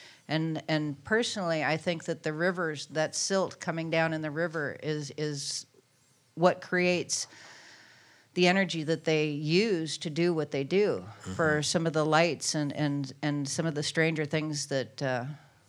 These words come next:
Speaker 1: happen. You know, I
Speaker 2: Mm-hmm.
Speaker 1: think that they're drawn to it. How they use it, I don't know. How they tap into it, but I think that the glacier
Speaker 2: Mm-hmm.
Speaker 1: water has something to do with it.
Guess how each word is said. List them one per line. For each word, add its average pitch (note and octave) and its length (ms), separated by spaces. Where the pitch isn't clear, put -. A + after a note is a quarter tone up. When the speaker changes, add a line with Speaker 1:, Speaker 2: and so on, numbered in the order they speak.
Speaker 1:
happen. F3+ 520
You D3 100
know, D3 180
I D#3 120
Speaker 2:
Mm-hmm. F3+ 100
Speaker 1:
think D#3+ 180
that C#3+ 280
they're D#3 140
drawn D#3 440
to D3 180
it. B2 100
How C#3+ 240
they D3 140
use D3+ 300
it, C#3 80
I C3+ 120
don't C#3 160
know. D3 160
How C#3+ 160
they C#3 160
tap C#3 360
into D3+ 280
it, A2+ 140
but C3 100
I C3+ 120
think D3 220
that D3 140
the D3 60
glacier D3+ 400
Speaker 2:
Mm-hmm. C3+ 80
Speaker 1:
water B2 280
has C3+ 200
something C3+ 240
to C#3 80
do D3+ 160
with C3 140
it. A#2 160